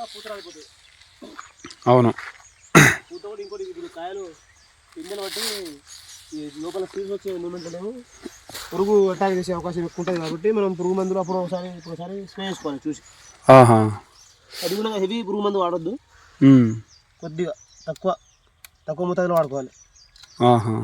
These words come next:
Speaker 1: హెవీ వాడితే మనుషులకు ఎఫెక్ట్ చూపిస్తుంది తర్వాత.
Speaker 2: అంటే ఫుడ్లో ప్రాబ్లం ఉంటది.
Speaker 1: మ్మ్. ఉంటుందని మనం, మేము తెలియదు కానీ
Speaker 2: అంటుంటారు.
Speaker 1: అట్లా <clears throat>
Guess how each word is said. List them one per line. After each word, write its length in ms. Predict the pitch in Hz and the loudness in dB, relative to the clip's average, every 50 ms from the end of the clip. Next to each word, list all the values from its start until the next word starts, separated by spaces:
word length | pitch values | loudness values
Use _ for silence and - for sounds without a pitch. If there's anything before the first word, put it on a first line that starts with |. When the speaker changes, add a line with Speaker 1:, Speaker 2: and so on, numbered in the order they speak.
| 107 | -4
Speaker 1:
హెవీ 160 | 156 175 202 214 | -2 -2 0 2
వాడితే 280 | 202 202 190 170 208 | 2 0 0 0 0
మనుషులకు 320 | 196 190 185 180 190 180 170 | -2 0 -2 -2 -2 -4 -4
ఎఫెక్ట్ 240 | 170 190 185 160 | -4 -4 -4 -4
చూపిస్తుంది 280 | 175 156 160 - 151 123 | -4 -6 -8 -8 -10 -8
తర్వాత. 200 | 135 135 135 - - - - - _ _ _ - - - - - - - _ - - - _ - - - - | -8 -8 -10 -12 -14 -20 -20 -20 _ _ _ -20 -18 -16 -16 -16 -18 -20 _ -20 -20 -20 _ -20 -8 0 4
Speaker 2:
అంటే 200 | 127 127 160 156 | 8 10 12 12
ఫుడ్లో 680 | - - - 147 139 156 151 156 151 135 127 117 107 101 - - - - - - | 10 10 6 4 6 8 8 10 10 10 10 8 6 4 -4 -10 -20 -20 -2 6
ప్రాబ్లం 320 | 127 127 123 113 117 107 107 | 8 10 10 10 8 4 2
ఉంటది. 360 | 104 95 101 98 101 143 139 | 2 0 0 0 0 -2 -4
Speaker 1:
మ్మ్. 180 | 135 127 123 127 165 - - | -10 -12 -14 -18 -20 -20 -18
ఉంటుందని 340 | 135 143 156 190 196 202 214 | -14 -10 -8 -4 -4 -2 -2
మనం, 200 | 202 202 196 196 | -2 -2 -2 -2
మేము 160 | 185 185 185 | -2 -2 -4
తెలియదు 260 | 170 175 170 196 202 180 | -4 -6 -6 -6 -4 -4
కానీ 200 | 175 202 247 302 339 - _ _ _ _ - - - _ - | -6 -6 -8 -10 -14 -20 _ _ _ _ -20 -20 -16 _ 2
Speaker 2:
అంటుంటారు. 420 | 147 139 127 135 127 107 101 95 87 | 2 4 4 4 2 2 2 0 -2
Speaker 1:
అట్లా 200 | 80 78 - - - - - _ _ _ _ _ - | -4 -6 -8 -10 -10 -16 -20 _ _ _ _ _ 4
<clears throat> 400 | 269 277 196 196 180 143 135 | 6 6 6 4 0 -2 -8